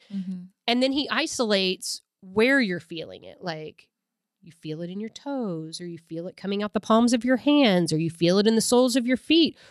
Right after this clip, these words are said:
Speaker 2: or you feel it in your heart, you know? And that the more you get in tune and in touch with this life force energy,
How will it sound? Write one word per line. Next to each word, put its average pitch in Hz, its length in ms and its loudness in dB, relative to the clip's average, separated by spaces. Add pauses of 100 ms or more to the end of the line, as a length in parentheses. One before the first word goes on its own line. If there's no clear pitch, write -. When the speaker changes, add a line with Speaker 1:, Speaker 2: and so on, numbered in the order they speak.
(120)
Speaker 2:
or 180 120 0
you 175 120 4
feel 196 280 2
it 233 80 2
in 240 60 -2
your 254 120 4
heart, 302 420 4
you 226 100 0
know? 226 240 2
And 233 220 -2
that 226 120 -2 (580)
the 240 60 4
more 220 380 4
you 220 200 2
get 202 160 0
in 185 200 -2
tune 214 480 4
and 185 180 2
in 175 140 2
touch 208 400 -2
with 170 200 -8
this 170 220 -4
life 170 360 0
force - 400 -2
energy, 190 380 2